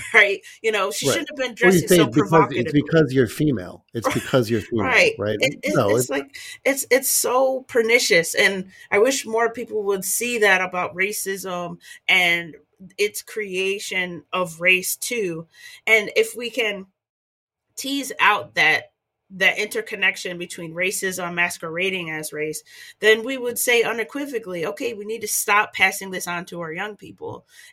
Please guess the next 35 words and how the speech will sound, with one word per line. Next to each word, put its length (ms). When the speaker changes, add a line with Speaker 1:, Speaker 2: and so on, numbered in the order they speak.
Speaker 1:
And 180
it's 200
Speaker 2:
Yeah. 80
Speaker 1:
not 200
gonna 180
be 120
a 80
hard 280
concept 440
for 160
them 400
to 420
understand 920
because, 680
um, 480
I 100
think 360
it's 180
actually 300
a 60
harder 280
concept 420
for 80
them 160
to 100
understand 600
race 560
because 360
it 160
flies 520
in 100
the 80
face 400
often 340
of 140